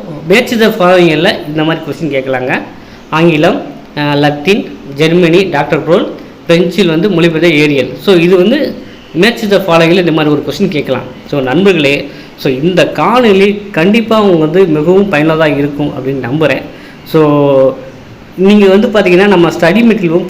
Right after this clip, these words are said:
ப்ரொவைட் பண்றோங்க. So, ஸ்டடி மெட்டீரியல் ப்ரொவைட் பண்றோம். இந்த மாதிரி இம்பார்ட்டன்ட் டாபிக் YouTube-ல எடுத்துட்டு, அதுவுமே ஸ்டடி மெட்டீரியல் வாங்குறதுக்கு வீடியோ, அஹ், பி டி எஃப்-ஆவும் சென்ட் பண்ணிடுவோம். So, இந்த மாதிரி ப்ரொசீஜரில் தான்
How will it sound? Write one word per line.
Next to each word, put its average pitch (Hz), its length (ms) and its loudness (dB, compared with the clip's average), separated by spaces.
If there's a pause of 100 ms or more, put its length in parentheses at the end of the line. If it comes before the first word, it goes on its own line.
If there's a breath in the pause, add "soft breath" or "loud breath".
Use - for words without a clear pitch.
ப்ரொவைட் 160 240 0
பண்றோங்க. 117 340 -6 (420)
So, 135 100 -4 (420 loud breath)
ஸ்டடி 147 180 2
மெட்டீரியல் 196 300 2
ப்ரொவைட் 185 280 2
பண்றோம். 165 600 -2
இந்த 233 240 2
மாதிரி 240 380 2
இம்பார்ட்டன்ட் 262 480 2
டாபிக் 202 440 -2
YouTube-ல 180 420 -2
எடுத்துட்டு, 151 560 -2 (320 loud breath)
அதுவுமே 247 440 2
ஸ்டடி 185 200 0
மெட்டீரியல் 202 260 2
வாங்குறதுக்கு 156 360 0
வீடியோ, 165 320 2 (280 loud breath)
அஹ், 139 260 0
பி 202 100 2
டி 185 60 2
எஃப்-ஆவும் 160 380 -2
சென்ட் 147 180 0
பண்ணிடுவோம். 120 300 -4
So, 165 80 0
இந்த 165 180 2
மாதிரி 202 280 2
ப்ரொசீஜரில் 165 460 0
தான் 220 160 0